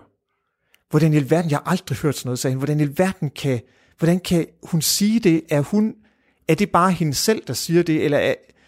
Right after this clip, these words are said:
eller tænker I også sådan, det kan I vel ikke tænke, fordi hvis Gud dør, han er jo skaberen og opretholder universet, så må det alt jo kollapse. Og så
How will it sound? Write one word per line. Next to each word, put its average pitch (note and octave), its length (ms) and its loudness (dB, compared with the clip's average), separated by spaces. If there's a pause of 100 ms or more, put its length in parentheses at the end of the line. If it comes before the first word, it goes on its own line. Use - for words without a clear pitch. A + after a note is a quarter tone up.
(180)
eller C#3+ 180 2
tænker G3 340 0
I D#3+ 160 2
også D#3+ 220 2
sådan, E3 220 -2
det D#3+ 140 -4
kan D#3 120 -2
I B2+ 80 -2
vel C3 100 0
ikke E3 120 -6
tænke, D#3+ 340 -4
fordi C#3+ 360 -8 (280)
hvis C#3 180 -2
Gud G3+ 260 2
dør, E3 360 2 (380)
han E3 100 2
er E3+ 40 4
jo D#3 60 4
skaberen F3 440 2
og - 100 -2
opretholder D3 540 0
universet, C3 480 0
så F3+ 120 0
må E3 80 0
det D3 120 -4
alt F#3+ 260 -2
jo C3+ 60 0
kollapse. D3+ 640 -2 (1800)
Og D3+ 140 4
så G3+ 240 4